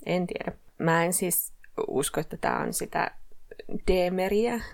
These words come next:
tai demer, miten se nyt sanotaankaan. Ö, siitäkin mä kuulin ite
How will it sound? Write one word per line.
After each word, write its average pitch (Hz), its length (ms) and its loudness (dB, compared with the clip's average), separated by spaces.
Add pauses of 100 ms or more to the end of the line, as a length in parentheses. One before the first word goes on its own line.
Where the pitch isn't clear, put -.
(120)
tai - 140 -6 (300)
demer, 214 440 4 (640)
miten 180 340 -6
se 196 200 -6
nyt - 100 -14 (140)
sanotaankaan. 208 840 0 (240)
Ö, 156 200 4
siitäkin 165 420 2
mä - 260 2 (320)
kuulin 247 440 2
ite 190 340 -2